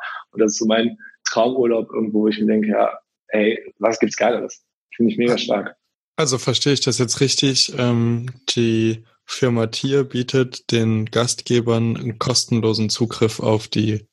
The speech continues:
Speaker 2: E-Scooter oder ist das beschränkt auf eine halbe Stunde oder was ist da die?
Speaker 1: Ja, genau, es sind dreißig Minuten und zweimal entsperren kostenfrei.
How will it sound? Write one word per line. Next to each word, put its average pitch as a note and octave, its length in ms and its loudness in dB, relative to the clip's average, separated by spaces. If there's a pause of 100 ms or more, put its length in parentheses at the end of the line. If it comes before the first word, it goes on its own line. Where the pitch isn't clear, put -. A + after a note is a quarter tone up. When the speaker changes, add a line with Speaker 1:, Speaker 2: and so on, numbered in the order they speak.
(160)
Speaker 2:
E-Scooter C#3+ 600 0
oder B2 120 2
ist A#2 160 -2
das A#2 220 0 (560)
beschränkt A#2 480 0
auf A2 220 0
eine G#2+ 120 4
halbe A2 240 2
Stunde A#2+ 560 2
oder G#2 380 0 (720)
was G2+ 220 2
ist - 160 0
da F#2+ 140 2
die? G2 240 -2
Speaker 1:
Ja, A2+ 200 -2 (300)
genau, A#2 300 2
es A#2+ 80 0
sind A#2 120 -2
dreißig B2 380 0
Minuten B2 320 0
und A2+ 180 -2
zweimal A2 420 0
entsperren G#2 520 0
kostenfrei. - 640 -2